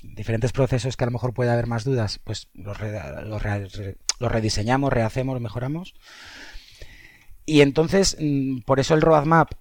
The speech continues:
con fechas es muy difícil, porque si prioridad es esto que os comento.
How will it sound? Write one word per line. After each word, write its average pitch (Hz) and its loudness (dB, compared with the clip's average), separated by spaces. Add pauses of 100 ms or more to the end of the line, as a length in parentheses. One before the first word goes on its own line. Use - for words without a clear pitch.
(140)
con 113 -2
fechas 139 4
es 127 10
muy 135 2
difícil, 165 0
porque - -4
si 104 -6 (100)
prioridad 120 4
es 135 0
esto 135 -4
que - -8
os - -6
comento. 101 -6